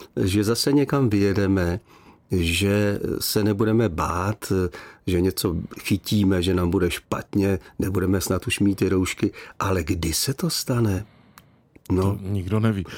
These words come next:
Speaker 1: To, to neví nikdo.
Speaker 2: A dovolenou třeba už nějakou plánuješ letní někam k moři nebo do hor nebo něco?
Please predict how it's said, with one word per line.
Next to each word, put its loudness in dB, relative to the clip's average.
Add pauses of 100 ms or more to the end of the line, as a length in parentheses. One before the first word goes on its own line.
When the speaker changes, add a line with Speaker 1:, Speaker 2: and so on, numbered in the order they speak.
(180)
Speaker 1:
To, 0
to -2
neví 2
nikdo. 2 (140)
Speaker 2:
A 4 (340)
dovolenou 6
třeba 0
už -10
nějakou 0
plánuješ 0
letní -2
někam -2 (440)
k -10
moři 4
nebo 0
do 4
hor 2
nebo -2
něco? -6